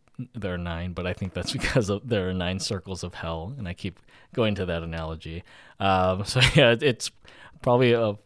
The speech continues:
a far ways away before we can get to the absolute bottom of the abyss. Um,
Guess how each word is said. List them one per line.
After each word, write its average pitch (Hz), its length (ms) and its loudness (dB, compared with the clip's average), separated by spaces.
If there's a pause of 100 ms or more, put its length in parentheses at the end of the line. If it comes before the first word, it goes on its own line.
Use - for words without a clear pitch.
(200)
a 87 100 -6
far 131 420 10
ways 123 280 6
away 104 320 4
before 90 460 -6
we 90 80 -6
can 92 200 -6
get 90 260 -6
to 87 440 -6
the 92 200 -10
absolute 87 600 -8
bottom 80 340 -6
of 78 140 -12
the 80 120 -10
abyss. 76 420 -10 (580)
Um, 95 640 0